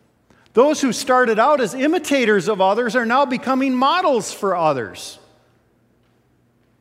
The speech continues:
Models of faith and faithfulness. That's the goal, right?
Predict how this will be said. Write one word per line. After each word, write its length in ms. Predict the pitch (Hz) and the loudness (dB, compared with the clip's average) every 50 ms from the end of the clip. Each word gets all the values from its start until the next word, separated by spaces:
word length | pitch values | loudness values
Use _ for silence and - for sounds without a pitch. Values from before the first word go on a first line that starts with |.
| _ _ _ _ _ _ | _ _ _ _ _ _
Models 400 | - 165 202 247 262 254 220 185 | -2 0 2 2 2 0 0 -2
of 120 | 214 214 - | -2 -4 -4
faith 360 | - - 254 247 262 240 - | -2 -2 -2 -2 -2 -4 -4
and 120 | 247 220 | -6 -8
faithfulness. 600 | - - 247 254 262 233 - - 202 165 147 127 - | -6 -6 -6 -4 -6 -6 -8 -6 -6 -4 -4 -4 -4
That's 220 | 196 214 202 - | -4 -4 -4 -4
the 80 | 208 175 | -6 -6
goal, 340 | 147 170 226 269 208 160 135 | -4 -2 -2 -2 -2 -4 -4
right? 340 | 123 131 147 214 285 269 | -2 -2 -2 -2 -4 -6